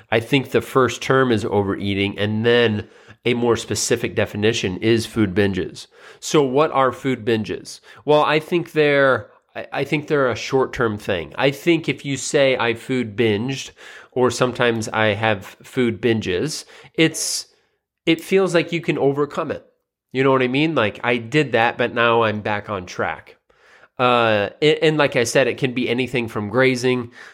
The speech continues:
to overeating giant in one meal, uh, you know, in all kinds of varieties. You know, also I said, like, eating, you know,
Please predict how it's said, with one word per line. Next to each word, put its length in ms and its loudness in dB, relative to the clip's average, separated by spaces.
to 260 -2
overeating 680 2
giant 420 0
in 160 -4
one 260 2
meal, 520 0
uh, 500 2
you 120 2
know, 160 2
in 160 0
all 240 0
kinds 340 -2
of 120 -2
varieties. 640 -2
You 120 -2
know, 320 0
also 320 2
I 80 4
said, 280 0
like, 300 0
eating, 580 0
you 140 -2
know, 180 -4